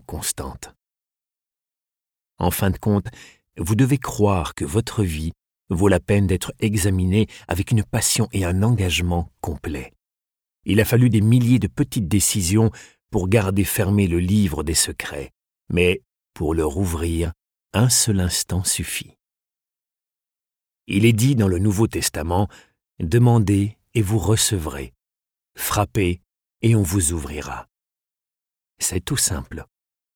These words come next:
Vous saurez tous les secrets de la vie quand vous pourrez vraiment dire, « Je dois savoir, je ne peux plus attendre. » Le Bouddha,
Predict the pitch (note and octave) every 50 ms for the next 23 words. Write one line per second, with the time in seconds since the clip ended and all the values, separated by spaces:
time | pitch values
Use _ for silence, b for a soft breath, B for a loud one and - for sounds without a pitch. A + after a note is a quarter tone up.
0 | _ _ _ _ _ _ F#2 G2 G#2+ - - C3+ A2+ B2+ A#2+ B2 - F3 F3 D#3+
1 | C3+ - - - - - C3 G2+ G#2 G2+ G2 F2+ F2+ G#2 A#2 B2 B B B B
2 | B B _ - C3+ A#2+ G2+ G2+ - - A2+ G#2 A2 G#2 G2 E2+ E2+ F#2+ A#2 A#2
3 | A#2 G#2+ G2 E2+ F2+ F2+ F2+ F#2+ G2+ F2+ - _ _ _ _ _ _ _ _ -
4 | G#2 D#2+ G2+ G2 D#2 F#2+ F#2 F2+ F#2 F2 - - G2+ F#2 D2 D2+ D2+ D2 C#2 C#2
5 | C2 C2 - _ _ _ _ _ _ _ - G2 G#2+ G#2+ F#2+ - _ - D3 C#3+
6 | - - A#2 G2+ G2+ G2+ _ _ _ - - _ - E2 D2+ C#2+ C2 C#2+ C2+ C#2+
7 | D2 _ _ _ _ _ _ _ _ _ _ _ _ _ _ _ _ _ _ _
8 | _ _ _ _ _ _ F2+ F#2 F#2 F#2 F2 D#2+ F#2+ F2 E2+ A#2 A2 A#2+ C3+